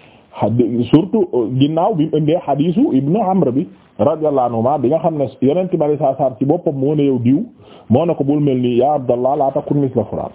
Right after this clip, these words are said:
yaa Abdallah bul mel ni diw, ah. Waaw, ndax moom kat nekkoon na doon taxaw di julli guddi, léegi mu bàyyi ko. Waaw, ginnaaw loolu mu lay wan ne nag, comme ci Imaamu Nawawi dafa teg lii ne la, gis nga boo ko bàyyee, wala ki ko masula def di julli, di nelaw guddi gi yépp, du masa naafila guddi dara,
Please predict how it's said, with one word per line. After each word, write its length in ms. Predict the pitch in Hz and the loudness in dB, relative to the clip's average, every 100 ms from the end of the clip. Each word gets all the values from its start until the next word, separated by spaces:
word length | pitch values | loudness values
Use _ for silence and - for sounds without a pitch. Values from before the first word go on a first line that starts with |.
| - - | -18 -10
yaa 120 | 92 160 | -2 -2
Abdallah 360 | 180 185 165 156 | 0 -2 0 0
bul 140 | 170 | 0
mel 140 | 175 | 0
ni 100 | 165 | 0
diw, 160 | 143 131 | 0 0
ah. 140 | 104 - - - - _ _ _ - - _ 87 | -2 -6 -18 -20 -20 _ _ _ -20 -20 _ -4
Waaw, 180 | 71 | -2
ndax 180 | 101 185 | 2 2
moom 260 | 190 208 214 | 2 -2 -2
kat 140 | 202 | -4
nekkoon 360 | 180 185 190 190 | -2 -4 -2 -2
na 60 | 165 | 0
doon 200 | 165 175 | -2 -2
taxaw 280 | 170 165 143 | -2 -2 -2
di 160 | 135 151 | -2 0
julli 220 | 160 156 | 2 0
guddi, 300 | 135 123 123 110 | 0 0 -2 0
léegi 220 | 131 135 | 0 0
mu 100 | 123 | -2
bàyyi 260 | 123 107 76 | 0 0 -2
ko. 100 | - - - _ - 80 | -10 -18 -20 _ -12 -4
Waaw, 180 | 67 - - - - 110 | -4 -4 -16 -20 -8 4
ginnaaw 340 | 196 254 233 | 4 4 0
loolu 160 | 208 180 | 0 0
mu 100 | 165 | 0
lay 140 | 294 240 | 0 2
wan 180 | 240 214 | -2 -2
ne 80 | |
nag, 140 | 160 165 - _ - | -4 -4 -8 _ 0
comme 220 | 202 254 | 0 2
ci 60 | 262 | -2
Imaamu 320 | 226 226 226 | 0 0 0
Nawawi 300 | 202 185 170 | 0 0 2
dafa 180 | 165 185 | 0 -2
teg 180 | 202 196 | -2 0
lii 200 | 160 156 | 0 2
ne 100 | 160 | 0
la, 140 | 170 - - - - 117 | -2 -6 -20 -20 -12 -2
gis 140 | 202 | 0
nga 160 | 262 233 | 2 0
boo 180 | 208 262 | 0 0
ko 120 | 262 | -2
bàyyee, 400 | 262 226 151 92 - - - | -2 -2 -2 -4 -16 -20 0
wala 240 | 147 254 240 | 2 2 -4
ki 100 | 233 | -4
ko 120 | 254 | -4
masula 320 | 254 156 214 | -2 -2 -2
def 160 | 190 123 | -2 -2
di 120 | 185 | 0
julli, 240 | 233 226 160 | 2 0 2
di 120 | 214 | 0
nelaw 260 | 247 233 202 | 2 0 0
guddi 260 | 208 214 | -2 0
gi 120 | 208 202 | 0 2
yépp, 340 | 214 240 185 | 2 2 0
du 80 | 190 | -2
masa 220 | 220 220 | -2 -2
naafila 360 | 226 208 196 202 | 0 0 2 0
guddi 260 | 180 170 170 | 0 0 0
dara, 300 | 156 220 | 0 -2